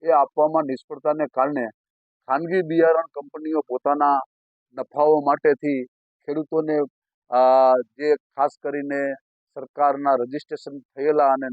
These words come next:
નોન રજિસ્ટર્ડ થયેલા પણ બિયારણો બજારમાં મૂકે છે. આનાથી ઘણી વખત ખેડૂતો પણ એનો ભોગ બને છે અને ખાસ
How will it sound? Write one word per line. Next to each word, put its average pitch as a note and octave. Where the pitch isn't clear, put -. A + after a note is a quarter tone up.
નોન D#3
રજિસ્ટર્ડ C#3
થયેલા D3
પણ C3+
બિયારણો C3+
બજારમાં B2
મૂકે C3
છે. G2
આનાથી D3+
ઘણી C#3+
વખત C3+
ખેડૂતો C3+
પણ C3+
એનો B2+
ભોગ A#2
બને B2+
છે F#2+
અને D#3
ખાસ D#3+